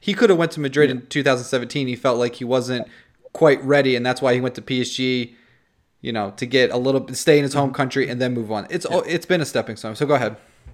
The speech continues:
Speaker 2: Yeah, yeah, yeah, yeah. So, so it's, I, I don't know. I don't know if I wanna call it an ego thing. It's, I, I guess it is, 'cause he, he wants to be the main man, but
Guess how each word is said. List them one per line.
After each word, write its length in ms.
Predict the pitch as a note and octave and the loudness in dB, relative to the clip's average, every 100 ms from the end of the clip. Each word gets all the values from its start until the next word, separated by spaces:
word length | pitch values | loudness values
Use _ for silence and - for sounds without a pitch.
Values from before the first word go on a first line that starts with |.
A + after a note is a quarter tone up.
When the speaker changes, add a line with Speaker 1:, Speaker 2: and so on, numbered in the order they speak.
| _ _ A#3+ | _ _ -10
Speaker 2:
Yeah, 140 | G#3+ | -6
yeah, 160 | A3 F3+ | -6 -4
yeah, 240 | F#3 E3+ A2+ | -2 0 -2
yeah. 120 | - D3 | -6 -6
So, 140 | D#3 F#3 | -4 0
so 140 | G3 | 0
it's, 340 | F#3+ - - - - - _ _ _ _ _ _ - - | -2 -4 -14 -16 -20 -20 _ _ _ _ _ _ -20 -14
I, 180 | - - - - | -10 -10 -12 -12
I 80 | - | -4
don't 140 | F3+ | 0
know. 420 | F#3 F#3+ E3 - | 0 0 -4 -4
I 140 | - E3+ | 2 4
don't 100 | F#3 | 6
know 120 | G3+ | 6
if 160 | G3 G3 | 6 4
I 20 | |
wanna 220 | F#3+ F#3 | 2 2
call 180 | - E3 | 4 4
it 100 | D#3 | 4
an 120 | C3+ | 4
ego 200 | C#3+ D#3+ | 4 2
thing. 300 | - C3 A2+ | 0 -2 -2
It's, 560 | B2 - - - - - _ _ _ _ _ - | -4 -6 -12 -12 -14 -18 _ _ _ _ _ -12
I, 120 | - | -4
I 320 | C#4+ A4 G4+ G#4+ | 0 2 4 4
guess 160 | A4+ | 6
it 120 | - | 4
is, 300 | G#2+ D3+ E3+ | 2 0 -2
'cause 200 | - D#3+ | -4 -4
he, 280 | D#3+ D3+ D#3+ | -4 -4 -2
he 140 | E3 D#3+ | 0 2
wants 180 | E3 | 2
to 60 | D3+ | 0
be 100 | D3+ | 0
the 100 | C#3+ | 0
main 200 | C#3+ D3 | 0 0
man, 320 | F#3+ B2+ A2+ | 2 0 0
but 400 | B2 C3+ C3+ - | 2 2 2 -2